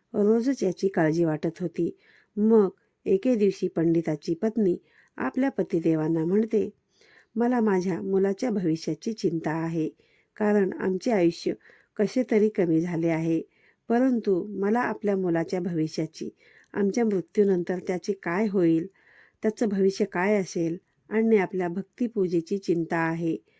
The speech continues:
आपला मुलगा राजाच्या महालातून जी काही दौलत घेऊन येतो, त्या धनाने आपल्या कुटुंबाचे पोट भरते, पण बाकीच्या सर्व मनोकामना कशा पूर्ण होतील? आता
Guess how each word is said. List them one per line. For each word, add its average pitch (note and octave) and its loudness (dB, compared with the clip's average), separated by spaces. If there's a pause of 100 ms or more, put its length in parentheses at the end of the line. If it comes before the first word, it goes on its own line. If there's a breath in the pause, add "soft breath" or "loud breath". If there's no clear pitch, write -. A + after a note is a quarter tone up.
(240 soft breath)
आपला B3 -2
मुलगा E3+ 0
राजाच्या F3 0
महालातून E3+ -4 (480 soft breath)
जी G#3 0
काही B3 0
दौलत E3+ 2
घेऊन E3 0
येतो, G3 0 (340 soft breath)
त्या C4 2
धनाने E3+ 0 (260)
आपल्या A3 -2
कुटुंबाचे E3 -4
पोट D#3+ -4
भरते, E3+ -6 (460 soft breath)
पण A#3 2
बाकीच्या A3 -4
सर्व F3 0
मनोकामना F3 0
कशा G#3+ -6
पूर्ण E3+ -2
होतील? E3 -2 (600 loud breath)
आता F#3+ -2